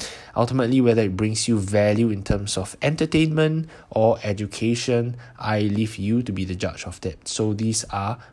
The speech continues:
mainly the three groups of people that this podcast is designed for. Point number two, why am I doing this? Again, three sub points. I think number one, uh, the idea is really to raise conversations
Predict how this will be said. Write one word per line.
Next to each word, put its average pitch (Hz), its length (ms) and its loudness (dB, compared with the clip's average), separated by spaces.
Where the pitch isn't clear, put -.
mainly 101 360 -2
the 98 160 -4
three 170 400 -2
groups 110 400 -2
of 92 180 -6
people 127 560 0
that 90 140 -8
this - 160 -8
podcast - 720 -2
is 98 160 -6
designed 90 400 -4
for. 80 300 -8
Point 135 460 4
number 110 380 4
two, 101 460 2
why 107 320 6
am 95 300 2
I 95 180 0
doing 92 380 0
this? 90 320 0
Again, 135 540 4
three 113 320 0
sub - 280 0
points. 95 460 2
I - 40 0
think 190 120 2
number 139 220 4
one, 117 480 4
uh, 98 160 0
the 107 200 0
idea 120 340 6
is 113 240 2
really 107 240 4
to 104 140 -4
raise 110 320 4
conversations 107 1000 0